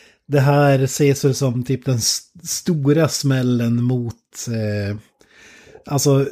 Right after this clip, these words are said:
fysisk media existerar i princip för att det säljs i U S A till så stor del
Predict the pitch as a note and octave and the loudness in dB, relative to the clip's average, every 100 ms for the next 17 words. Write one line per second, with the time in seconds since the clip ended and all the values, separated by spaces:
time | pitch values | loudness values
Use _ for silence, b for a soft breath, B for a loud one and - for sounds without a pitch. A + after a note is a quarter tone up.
0 | - - - E3 C3+ C#3 D#3+ D#3 C3+ C3+ | -8 -12 -2 0 0 0 2 4 4 0
1 | C3+ - C#3 B2 G#2+ A#2 A#2+ A#2 A#2+ A2 | -2 0 2 2 0 -2 -2 -2 -2 -2
2 | A2+ C#3 A#2 A2+ B2+ A2+ A2+ - B2 A2 | 0 2 2 0 0 0 0 0 0 0
3 | G#2+ A2+ G#2+ - A2 - A#2+ A2 A2 A2+ | 0 -2 -2 -6 -8 -4 -4 -2 -2 0
4 | A2 G#2+ G#2+ | 0 -2 -4